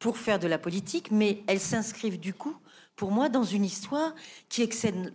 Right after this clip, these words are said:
largement ce qui serait, y a-t-il un message politique ou non ? C'est, c'est, c'est pour ça que je le ramenais aussi, même carrément, aux histoires de l'habeas corpus,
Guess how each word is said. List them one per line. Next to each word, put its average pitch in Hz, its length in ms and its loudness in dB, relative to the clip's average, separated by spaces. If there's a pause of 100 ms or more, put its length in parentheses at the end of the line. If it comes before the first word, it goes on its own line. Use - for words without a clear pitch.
largement 208 760 2 (320)
ce - 120 -8
qui 185 120 -6
serait, 233 480 0
y 165 100 2
a-t-il 175 240 -2
un 185 60 2
message 170 340 -4
politique 160 400 -6
ou 202 60 0
non ? 170 200 2 (800)
C'est, 143 340 -6
c'est, - 260 -8
c'est - 120 -8
pour 151 120 -8
ça 214 120 0
que 175 80 -6
je 170 60 -4
le 165 60 2
ramenais 156 300 0
aussi, 160 280 -6
même 175 180 -2
carrément, 156 420 -6
aux 170 60 -4
histoires 147 540 -6
de 165 40 -6
l'habeas 147 340 -4
corpus, 226 440 -10